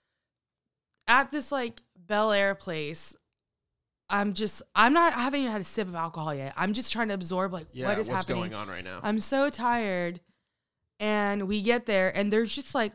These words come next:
Speaker 1: a shit ton of people there. A-, apparently, you, you know, you rent these houses, and people just throw bangers there.
Speaker 2: Yeah,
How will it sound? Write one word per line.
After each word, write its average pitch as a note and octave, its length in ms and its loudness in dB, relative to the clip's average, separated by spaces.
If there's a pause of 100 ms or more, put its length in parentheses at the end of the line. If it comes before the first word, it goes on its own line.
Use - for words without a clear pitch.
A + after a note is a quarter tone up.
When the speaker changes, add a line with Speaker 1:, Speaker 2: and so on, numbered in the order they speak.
Speaker 1:
a A3 80 -2
shit - 360 -2
ton G#3 160 -4
of F#3 80 -6
people F3 240 -4
there. D#3 160 -4
A-, E3 320 -6
apparently, A3 420 6
you, G3 160 0
you F3 140 -4
know, D#3 100 -6
you D3+ 160 -6
rent E3 200 -4 (560)
these D#3+ 120 -4
houses, E3+ 400 -2
and D#3 100 -10
people F3+ 220 -6
just D#3+ 160 -6
throw E3 160 -6
bangers C#3 540 -8
there. C3+ 100 -6
Speaker 2:
Yeah, G#2+ 240 -4